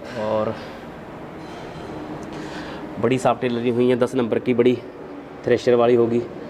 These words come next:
आप देख सकते हो। और एक बात मैं आपको और दिखाना चाहूँगा भी, इसका जो bed देख सकते हो आप, कितना ऊँचा इसका bed दिया गया है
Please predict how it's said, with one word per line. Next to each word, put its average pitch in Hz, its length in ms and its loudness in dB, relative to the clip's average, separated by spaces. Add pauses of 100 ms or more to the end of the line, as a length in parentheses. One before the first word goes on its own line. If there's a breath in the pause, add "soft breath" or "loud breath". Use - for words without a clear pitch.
(440 loud breath)
आप 107 120 -4
देख 110 200 -4
सकते - 280 -6
हो। 120 140 0 (4000 loud breath)
और 104 300 4 (320 loud breath)
एक 143 180 6
बात 143 200 4
मैं 143 140 4
आपको 135 200 0
और 131 140 4
दिखाना 135 260 2
चाहूँगा 135 280 4
भी, 156 100 0
इसका 160 300 0
जो 165 60 -2
bed 147 240 2
देख 143 140 0
सकते 131 240 -2
हो 131 60 2
आप, 143 120 -4
कितना 156 300 4
ऊँचा 151 280 4
इसका 143 200 0
bed 127 180 2
दिया 120 240 2
गया 113 180 0
है 101 100 -8